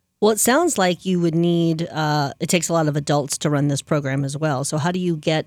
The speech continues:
the folks that are participating, or is it just the, the staff that you had mentioned earlier?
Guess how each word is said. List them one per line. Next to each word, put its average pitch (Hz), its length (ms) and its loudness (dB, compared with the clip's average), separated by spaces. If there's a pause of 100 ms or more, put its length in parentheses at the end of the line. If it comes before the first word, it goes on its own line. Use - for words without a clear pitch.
the 156 120 -2
folks 143 520 -4
that 143 180 -2
are 135 320 0
participating, 139 920 -2
or 131 140 -4
is 139 140 -2
it 151 100 -4
just 151 380 -2
the, 139 260 -2
the - 80 -6
staff 143 380 -2
that - 140 -8
you 151 80 -2
had 143 100 -2
mentioned 143 360 -2
earlier? 139 440 -6